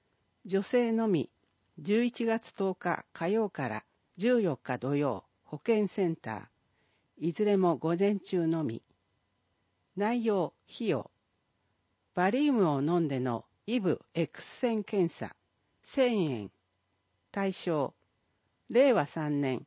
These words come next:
三月三十一日現在、四十歳以上の方。ただし、次の方は受診できません。前回の受診後、およそ一年経っていない方。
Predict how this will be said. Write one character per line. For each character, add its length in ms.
三 320
月 200
三 300
十 180
一 220
日 280
現 260
在、 300
四 260
十 140
歳 340
以 40
上 200
の 120
方。 340
た 120
だ 140
し、 260
次 300
の 140
方 280
は 120
受 180
診 280
で 120
き 140
ま 160
せ 180
ん。 120
前 220
回 220
の 100
受 180
診 320
後、 240
お 100
よ 140
そ 300
一 240
年 240
経 220
っ 40
て 100
い 120
な 180
い 60
方。 400